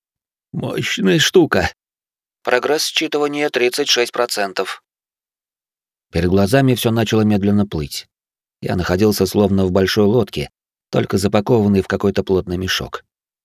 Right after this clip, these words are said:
Но это не приносило дискомфорта. Наоборот, было как-то приятно. Прогресс считывания восемьдесят девять процентов.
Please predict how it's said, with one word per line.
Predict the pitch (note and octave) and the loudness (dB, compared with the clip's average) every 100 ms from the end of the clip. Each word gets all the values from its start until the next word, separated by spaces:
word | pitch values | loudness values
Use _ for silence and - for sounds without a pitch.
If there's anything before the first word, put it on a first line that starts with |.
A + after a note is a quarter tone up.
| - | -8
Но | C3 | -2
это | C3+ - | 0 2
не | G#2 | 0
приносило | G2+ G2 G2 A#2 G#2 | 2 2 2 2 2
дискомфорта. | E2 - E2+ - D#2+ - D2 - _ _ _ - | 0 -4 -4 -2 -4 -4 -6 -8 _ _ _ -10
Наоборот, | G2+ F#2 D3 D#3 | -6 -2 -2 0
было | A2+ A#2+ C3 | 0 2 2
как-то | G#2+ G2+ A2+ G#2+ - _ _ _ - | 0 -2 0 -2 -6 _ _ _ -8
приятно. | - B2+ F#2+ D2+ C2+ - _ _ _ _ _ _ _ _ - | -2 0 -2 -4 -8 -8 _ _ _ _ _ _ _ _ -6
Прогресс | A2+ B2 D#3 E3 - | -2 0 0 0 -2
считывания | D3 D3 C#3+ D3 D#3 D3 | -4 -2 -2 -2 -2 0
восемьдесят | B2+ B2+ C3 B2 B2+ | 0 0 -2 -2 -2
девять | A2+ G#2+ A2 | -2 -4 -2
процентов. | A#2 - F#2+ F2+ F#2+ - | -4 -2 -4 -4 -6 -8